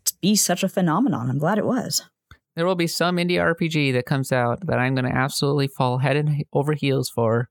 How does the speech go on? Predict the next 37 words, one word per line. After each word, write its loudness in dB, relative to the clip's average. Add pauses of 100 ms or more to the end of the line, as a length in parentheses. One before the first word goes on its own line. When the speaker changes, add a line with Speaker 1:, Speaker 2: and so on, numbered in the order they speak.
(400)
Speaker 2:
and 0
I'm -2
gonna -4
be -2
like, -2
"Man, 0
I -2
can't 0
even, 0 (200)
I 0
can't 0
believe -2
that 0
I 0 (100)
did, 0
wasn't 0
even 2
thinking 0
about 0
that 0
game." 2
<laughs> -6 (480)
Speaker 1:
Yeah, 2 (500)
who -2
knows? 0
None 0
of 0
us 2
can -2
see 0
the 0
future. 0
None 0
of 0
us -2
are 0
Cassandra. 0